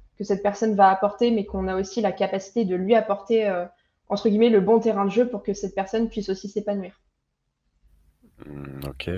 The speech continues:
Speaker 2: Du coup, tu fais des formations aux managers ?
Speaker 1: En fait, on a des formations au recrutement, effectivement, chez Miracle. Donc, c'est une formation qui a lieu, euh, à peu près tous les mois où, en fait, on, on continue à former des,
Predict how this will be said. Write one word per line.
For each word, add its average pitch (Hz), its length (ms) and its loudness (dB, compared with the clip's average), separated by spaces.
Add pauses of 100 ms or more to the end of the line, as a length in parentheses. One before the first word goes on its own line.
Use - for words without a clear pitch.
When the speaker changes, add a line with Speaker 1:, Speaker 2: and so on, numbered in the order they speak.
(240)
Speaker 2:
Du 85 140 -10
coup, 98 200 -8 (260)
tu - 160 -14
fais 82 120 -6
des 80 80 -4
formations 85 420 -4
aux 85 40 -10
managers ? 85 380 -6 (1300)
Speaker 1:
En 214 100 0
fait, 277 160 2
on 247 100 0
a 226 80 4
des 247 120 2
formations 233 540 0
au 208 100 4
recrutement, 233 600 -2
effectivement, 202 520 -6
chez 226 180 -8
Miracle. 202 380 -2
Donc, 208 140 -2
c'est - 120 -6
une 196 220 0
formation 202 440 -2
qui 233 100 -4
a 190 60 0
lieu, 208 440 0
euh, 185 460 -2
à 196 80 -4
peu 202 100 -2
près 311 180 -6
tous - 140 -6
les 240 120 4
mois 226 240 4
où, 220 60 0
en 190 60 -2
fait, 226 240 -6
on, 185 360 -8
on 190 60 -8
continue 214 380 -2
à 240 100 4
former 214 380 0
des, 180 520 -4